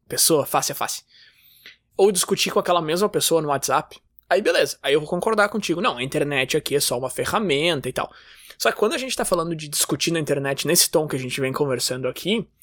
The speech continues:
a gente tá falando muito mais de tu ver um post, alguma coisa de algum conhecido, talvez algum amigo, talvez algum parente, talvez alguém que tu nem conhece,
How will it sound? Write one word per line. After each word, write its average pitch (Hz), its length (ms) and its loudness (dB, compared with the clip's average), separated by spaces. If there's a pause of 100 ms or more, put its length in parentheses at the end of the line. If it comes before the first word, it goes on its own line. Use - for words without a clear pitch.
(380)
a 175 100 2
gente - 260 -2
tá 202 140 2
falando 190 380 2
muito 175 320 -2
mais 151 380 2
de 170 100 2
tu 175 160 2
ver 151 220 2
um 202 120 2
post, 165 500 4
alguma 143 220 0
coisa 170 240 4
de 175 120 2
algum 175 540 -2
conhecido, 190 760 2
talvez 196 280 4
algum 220 180 0
amigo, 180 300 0
talvez 180 260 4
algum 185 160 2
parente, 185 340 2
talvez 180 300 4
alguém 196 220 0
que 202 60 -14
tu 180 100 -6
nem 165 140 -2
conhece, 170 640 0